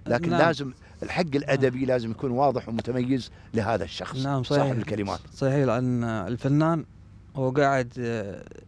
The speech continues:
Speaker 2: يعني نفس ما تقول، آه، ياخذ، آه، مجهود الشاعر
Speaker 1: نعم.
Speaker 2: ومجهود، آه، الملحن أو
Speaker 1: صح-،
Speaker 2: مجهود،
Speaker 1: صحيح.
Speaker 2: آه، المخرج أو المنتج
Speaker 1: نعم،
Speaker 2: أو
Speaker 1: نعم.
Speaker 2: فهو اللي يكون على قمة الهرم.
Speaker 1: صحيح.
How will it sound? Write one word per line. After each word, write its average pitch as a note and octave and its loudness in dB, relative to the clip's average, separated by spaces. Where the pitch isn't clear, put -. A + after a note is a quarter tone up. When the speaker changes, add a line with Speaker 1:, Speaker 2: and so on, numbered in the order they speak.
Speaker 2:
يعني C3 -4
نفس B2+ -4
ما B2+ 0
تقول، B2+ 0
آه، G#2 0
ياخذ، C#3+ 2
آه، A#2 -4
مجهود C3+ 4
الشاعر E3 4
Speaker 1:
نعم. - -8
Speaker 2:
ومجهود، C3 0
آه، A#2+ -6
الملحن C#3 2
أو A#2+ -2
Speaker 1:
صح-، B2 0
Speaker 2:
مجهود، C3 -2
Speaker 1:
صحيح. A2+ 0
Speaker 2:
آه، F#2+ -2
المخرج C#3+ 0
أو B2 -2
المنتج C3+ 0
Speaker 1:
نعم، C3+ 4
Speaker 2:
أو C#3+ -4
Speaker 1:
نعم. A2+ 0
Speaker 2:
فهو D#3 4
اللي F3 6
يكون F#3+ 2
على C#3 0
قمة D#3+ 4
الهرم. C3+ 2
Speaker 1:
صحيح. C#3 0